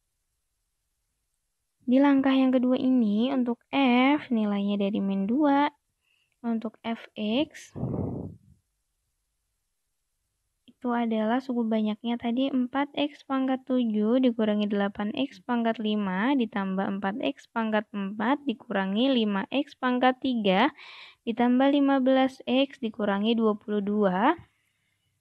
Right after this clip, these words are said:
Hasilnya untuk F min dua dengan metode Horner adalah negatif dua ratus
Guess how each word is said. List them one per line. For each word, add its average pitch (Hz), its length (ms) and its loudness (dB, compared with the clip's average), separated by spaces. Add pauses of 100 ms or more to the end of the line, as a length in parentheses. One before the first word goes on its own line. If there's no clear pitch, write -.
(200)
Hasilnya 226 880 0
untuk 247 400 0
F 285 240 0
min 262 240 4
dua 247 400 4
dengan 269 240 6
metode 240 400 2
Horner 220 400 -2
adalah 220 480 -2
negatif 247 640 -4
dua 202 240 -2
ratus 240 480 -2